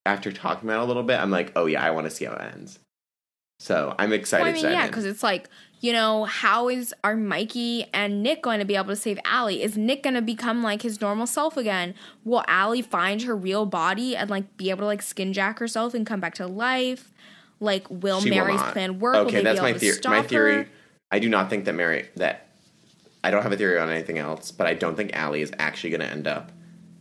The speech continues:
Speaker 1: going back to life. Because, one,
Speaker 2: Okay.
Speaker 1: I think it would be really cruel for Mikey. And two, if she's been comatose for over three years, I mean, I have not looked up statistics on this, but I find it hard to believe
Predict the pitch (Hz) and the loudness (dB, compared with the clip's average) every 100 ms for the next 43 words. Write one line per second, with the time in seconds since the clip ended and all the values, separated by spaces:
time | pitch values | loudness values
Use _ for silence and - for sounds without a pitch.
0 | - - - 82 82 - - - - - | -20 -20 -6 -4 -4 -6 -10 -8 -8 -10
1 | - - - - - _ _ - 87 - | -16 -20 -20 -20 -20 _ _ -14 -14 -2
2 | 95 - - - - - - - - 85 | 0 0 -6 -16 -20 -20 -20 -20 -10 -2
3 | 80 69 196 - - - 92 85 - 76 | 0 0 -4 -8 -8 -4 -2 -2 -2 -4
4 | 78 92 104 110 - 123 113 107 123 87 | 0 4 4 2 0 0 0 0 -2 -2
5 | 78 82 76 - - - - - 92 95 | -2 -6 -6 -8 -20 -20 -12 -4 -4 -4
6 | - 127 127 123 123 - - - 95 139 | -2 0 0 -2 -6 -14 -12 -8 -2 -2
7 | 185 180 120 101 113 98 - - 85 95 | 0 -2 0 0 0 -2 -2 -2 0 -2
8 | 95 90 80 80 90 131 - - - - | -4 -4 -2 -2 -2 -4 -8 -14 -18 -20
9 | - - 95 98 90 107 95 - - 82 | -18 -4 0 2 2 2 0 0 0 -2
10 | - 98 - - 92 120 120 131 131 - | -4 -10 -8 -8 -6 -6 -4 -4 -4 -8
11 | - - - - 90 - 101 98 - - | -18 -20 -10 0 0 2 -2 -2 -4 -2
12 | 82 76 104 85 78 78 82 104 | 0 -2 -4 -2 -2 -2 -2 -4